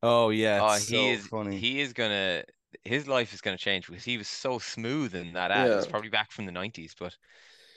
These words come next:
Speaker 2: he
Speaker 3: Like,
Speaker 2: is a smooth operator.
Speaker 3: can you imagine that he wasn't getting paid to wear any TaylorMade or Nike or anything like that? Like, he, he potentially even bought those stuff. Like,
Speaker 2: Oh, yeah.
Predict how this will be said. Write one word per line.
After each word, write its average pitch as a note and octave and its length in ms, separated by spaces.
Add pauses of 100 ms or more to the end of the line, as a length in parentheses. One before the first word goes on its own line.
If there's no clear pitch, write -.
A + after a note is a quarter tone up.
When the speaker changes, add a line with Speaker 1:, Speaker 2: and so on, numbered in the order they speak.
(120)
Speaker 2:
he C3 300
Speaker 3:
Like, B2+ 140
Speaker 2:
is G2+ 120
a G2+ 100
smooth G#2+ 380
operator. F#2 500 (240)
Speaker 3:
can C#3+ 140
you C#3+ 60
imagine D3+ 320
that E3+ 100
he E3+ 100
wasn't D3+ 420
getting B2 220
paid A#2+ 280
to - 80
wear A2+ 400
any A2+ 160
TaylorMade A2+ 500
or G2 60
Nike G#2+ 340
or F#2+ 80
anything A2 200
like G#2 160
that? - 260 (160)
Like, A#2 160
he, A2+ 240 (120)
he B2+ 100
potentially C3 460
even A#2 180
bought A#2 220
those G2+ 180
stuff. - 340 (160)
Like, A#2+ 260 (360)
Speaker 2:
Oh, A#2 120
yeah. E2+ 180